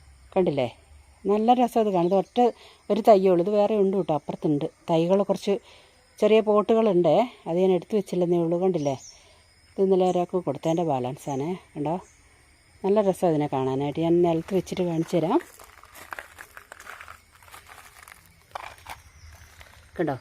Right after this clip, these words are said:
ഇതിനൊരു ഭ-, ഭയങ്കര ഒരു ലൈറ്റ് യെല്ലോയും ഗ്രീനും കൂടെ വന്നിട്ട് നല്ല ലൈൻസ് വരുന്ന ഒരെണ്ണമാണ്. അതേപോലെ തന്നെ ഭംഗി, നല്ല ഭംഗിയുള്ള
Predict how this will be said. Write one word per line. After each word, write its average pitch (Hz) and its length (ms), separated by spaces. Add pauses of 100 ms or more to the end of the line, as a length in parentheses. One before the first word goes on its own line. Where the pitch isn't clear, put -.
(680)
ഇതിനൊരു 220 320
ഭ-, - 240
ഭയങ്കര 190 400 (100)
ഒരു 233 100 (320)
ലൈറ്റ് 196 460 (140)
യെല്ലോയും 196 500
ഗ്രീനും 180 320
കൂടെ 185 180
വന്നിട്ട് 175 260 (100)
നല്ല 170 200 (120)
ലൈൻസ് 160 400
വരുന്ന 156 260
ഒരെണ്ണമാണ്. 147 360 (480)
അതേപോലെ 202 680
തന്നെ 190 180 (100)
ഭംഗി, 160 200 (340)
നല്ല 185 220
ഭംഗിയുള്ള 214 320